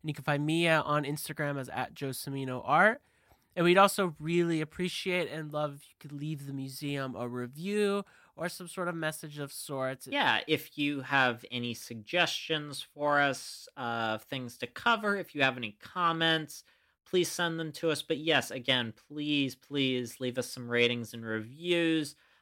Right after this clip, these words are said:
Speaker 2: uh, so we can, uh, hopefully reach some more people and get to
Speaker 1: Mm-hmm.
Speaker 2: talk about more stuff, 'cause this has been a really fun project for us.
Speaker 1: Yeah.
Speaker 2: And we look forward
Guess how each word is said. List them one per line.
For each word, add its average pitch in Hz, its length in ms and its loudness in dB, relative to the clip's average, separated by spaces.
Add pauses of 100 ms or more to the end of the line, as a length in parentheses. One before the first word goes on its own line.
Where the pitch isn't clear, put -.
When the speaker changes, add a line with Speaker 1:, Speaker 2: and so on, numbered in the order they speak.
(120)
Speaker 2:
uh, 139 320 4
so 156 340 2
we 151 220 -2
can, 147 380 -4
uh, 139 800 0 (180)
hopefully 147 420 -2
reach 139 420 -4
some 156 120 -10
more 147 240 -2
people 196 720 -6
and 143 520 -4 (400)
get - 180 0
to 131 140 -8 (280)
Speaker 1:
Mm-hmm. 165 340 -2
Speaker 2:
talk - 340 -8
about 165 560 2
more 156 240 -6
stuff, - 500 0
'cause 127 360 -4
this 151 220 -8
has 156 180 -4
been 147 500 -4
a 139 120 -2
really 139 540 -2
fun 147 360 -6
project 147 720 -2
for 175 240 -4
us. 240 260 -2
Speaker 1:
Yeah. 131 440 4
Speaker 2:
And 123 60 -2
we 135 60 -6
look 135 180 0
forward 139 600 0